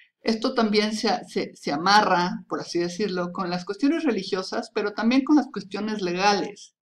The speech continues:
Eh, lo que vamos pensando, lo que vamos desarrollando como sociedad, lo vamos,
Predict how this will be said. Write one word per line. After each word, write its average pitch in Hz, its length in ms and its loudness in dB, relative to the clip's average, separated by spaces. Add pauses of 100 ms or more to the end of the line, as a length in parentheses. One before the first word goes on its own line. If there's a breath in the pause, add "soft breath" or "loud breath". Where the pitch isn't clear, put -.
(800 loud breath)
Eh, - 400 0 (720)
lo 208 200 2
que 208 120 2
vamos 233 320 4
pensando, 220 500 2
lo 208 140 2
que 185 100 -2
vamos 202 320 2
desarrollando 196 800 -4
como 180 240 -6
sociedad, 180 440 -2
lo 202 140 -2
vamos, 196 320 -2